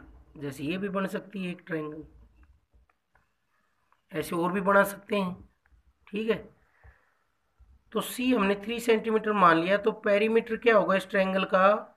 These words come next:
ए plus B plus सी, सभी side का sum, सभी side का sum आएगा A plus B plus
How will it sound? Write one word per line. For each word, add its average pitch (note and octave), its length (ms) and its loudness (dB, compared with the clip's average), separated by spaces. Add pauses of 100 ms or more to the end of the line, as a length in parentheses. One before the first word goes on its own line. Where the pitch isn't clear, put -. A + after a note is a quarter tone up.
(120)
ए A3 260 2 (140)
plus G3 480 4
B F3 360 -8 (120)
plus F3+ 360 0
सी, C3+ 580 -8 (840)
सभी F#3 300 -8
side D#3+ 340 0
का E3 80 4
sum, G3 360 -2 (760)
सभी F3+ 280 -6
side G3 320 -4
का G3+ 100 2
sum F#3+ 300 0
आएगा D#3+ 340 4 (200)
A F3+ 180 -4 (120)
plus F#3 360 -2
B F3 240 -10 (120)
plus F3 280 -6